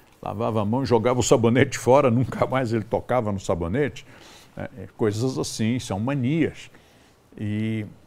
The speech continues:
eu, eu conheci algumas pessoas assim. Hoje, felizmente, na nossa familhona,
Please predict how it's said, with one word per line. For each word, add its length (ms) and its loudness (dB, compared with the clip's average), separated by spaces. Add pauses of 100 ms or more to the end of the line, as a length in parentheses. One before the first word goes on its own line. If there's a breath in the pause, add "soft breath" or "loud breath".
(600)
eu, 200 -4 (300)
eu 100 -14
conheci 460 -6
algumas 280 -2
pessoas 540 -6
assim. 380 -8 (200)
Hoje, 540 0
felizmente, 800 -4
na 220 -6
nossa 520 -8
familhona, 800 -6